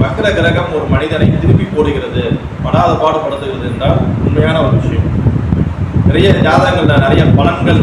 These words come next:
மாறதெல்லாம் பாத்தீங்கன்னா இந்த வக்கர கிரகத்தை வச்சுதான். இந்த வக்கர கிரகத்தை நம்ம சரியான முறையில பார்க்க வேண்டும், சரியான முறையில அனுபவிக்க வேண்டும். இந்த வக்கர கிரகம் எதெல்லாம் வக்கரம் செய்யும்? எல்லா கிரகமும் வக்கரம் அடையவே, அஞ்சு கிரகம் வக்கரம் அடையும், ராகு கேதுவை தவிர, சூரியன் சந்திரனை தவிர. இப்ப நாலு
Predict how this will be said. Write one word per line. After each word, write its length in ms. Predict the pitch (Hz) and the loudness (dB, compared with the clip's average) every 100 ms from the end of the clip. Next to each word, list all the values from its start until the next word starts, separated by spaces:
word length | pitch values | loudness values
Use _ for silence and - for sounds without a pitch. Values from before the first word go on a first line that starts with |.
| 127 | 2
மாறதெல்லாம் 540 | 147 156 147 156 156 156 | 0 2 0 0 0 0
பாத்தீங்கன்னா 400 | - - - - - | 2 2 2 0 -2
இந்த 120 | - - | 0 2
வக்கர 240 | - - - | 2 2 2
கிரகத்தை 300 | - - - - | 2 0 -4 -6
வச்சுதான். 320 | - - - - - - - - - - | -6 -4 0 0 2 0 0 -2 -2 0
இந்த 180 | - - - | 0 0 0
வக்கர 220 | - - 202 | 2 2 2
கிரகத்தை 400 | - - - 180 202 | 2 0 0 0 0
நம்ம 160 | 196 - | 0 0
சரியான 260 | - 156 160 147 | 0 0 2 2
முறையில 240 | - 147 - - | 2 0 0 0
பார்க்க 300 | - - - | 2 0 0
வேண்டும், 320 | - - - - - | -2 -2 -4 -8 -10
சரியான 260 | - 151 147 - - | -6 -4 -4 -6 -8
முறையில 240 | - - - | -6 -6 -6
அனுபவிக்க 360 | - - - - | -4 -2 0 0
வேண்டும். 220 | - - - - - - - | -2 -4 -4 0 2 2 -2
இந்த 100 | - | -2
வக்கர 200 | 143 196 202 | 0 2 2
கிரகம் 300 | 180 165 - - | 4 4 4 4
எதெல்லாம் 360 | 196 - 180 | 6 6 6
வக்கரம் 320 | - 165 165 139 | 4 2 0 -2
செய்யும்? 280 | 131 135 - - - | -4 -4 -6 -6 -8
எல்லா 160 | 147 175 | 0 0
கிரகமும் 280 | 165 - - | 2 2 2
வக்கரம் 260 | - - - | 2 2 2
அடையவே, 260 | - 139 151 | 2 0 -2
அஞ்சு 180 | 139 160 151 | -2 0 0
கிரகம் 240 | 151 135 | 2 2
வக்கரம் 280 | - - - | 2 2 2
அடையும், 220 | - - - - | 0 -2 -2 2
ராகு 160 | 123 - | 2 2
கேதுவை 240 | - - - | 0 0 0
தவிர, 240 | - - - - | 2 2 2 2
சூரியன் 320 | 330 - - | 2 2 2
சந்திரனை 300 | - - - - | 0 0 -2 0
தவிர. 160 | - 120 - - - | 0 0 0 0 -2
இப்ப 120 | - 131 | -2 -2
நாலு 180 | 139 156 | 0 2